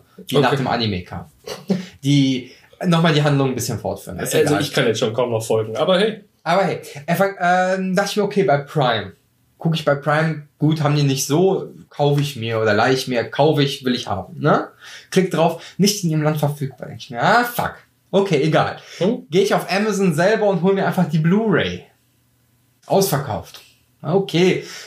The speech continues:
Speaker 1: Google ich, wo ich die scheiß Blu-ray herkriege. Ü-, nirgends.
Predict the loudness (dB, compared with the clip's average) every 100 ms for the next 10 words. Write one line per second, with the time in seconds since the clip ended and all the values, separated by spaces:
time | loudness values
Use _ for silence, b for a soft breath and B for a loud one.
0 | B 0 2 2 0 -2 -2 -2 0 0
1 | 0 0 2 2 0 0 0 0 -4 -6
2 | 0 0 0 -2 2 2 -2 -12